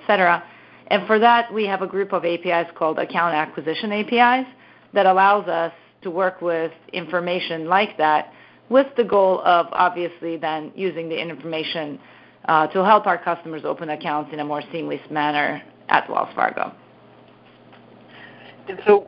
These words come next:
Speaker 2: what are the security protocols around accessing these A P Is?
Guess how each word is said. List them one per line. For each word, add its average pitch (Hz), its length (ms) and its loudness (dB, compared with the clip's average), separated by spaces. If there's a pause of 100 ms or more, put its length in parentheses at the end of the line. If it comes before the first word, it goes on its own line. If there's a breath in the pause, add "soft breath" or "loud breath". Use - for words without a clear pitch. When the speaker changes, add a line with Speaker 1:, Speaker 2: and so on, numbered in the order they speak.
Speaker 2:
what 254 160 0
are 294 80 -2
the 196 320 4 (180)
security 165 480 -6
protocols 127 720 -2
around 123 360 -2
accessing 123 640 -2
these 113 320 -16 (220)
A 123 120 -4
P 123 140 -14
Is? 110 380 0